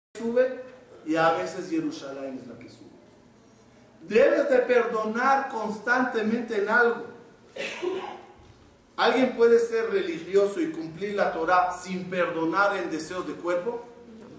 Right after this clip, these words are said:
Imposible, imposible. Porque las leyes, ¿qué te piden? No comas esto, no hables de esto, no veas esto.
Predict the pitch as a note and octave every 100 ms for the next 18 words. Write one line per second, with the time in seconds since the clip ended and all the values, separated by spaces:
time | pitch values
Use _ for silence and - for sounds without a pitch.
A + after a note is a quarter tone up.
0 | - - G3+ G3 A3 G3+ B3+ F#4 C#4 -
1 | G#3+ - - - - A#3 A#3+ B3 A#3+ E4+
2 | A3 - - - - - - G3+ G#3 A#3
3 | A3+ A3+ A#3 C4+ C4 B3+ - A#3+ B3 A#3
4 | G#3 D#3 - - - - _ _ _ _
5 | _ - - - - - - - D#3 F#3
6 | F#3 F#3+ F#3 F#3+ F3+ - E3+ - - D3
7 | F#3+ G3 F#3+ F3+ F#3 F3 - E3 E3 -
8 | E3 G3 G3+ G3+ F#3 F#3 F#3 F#3 F3 E3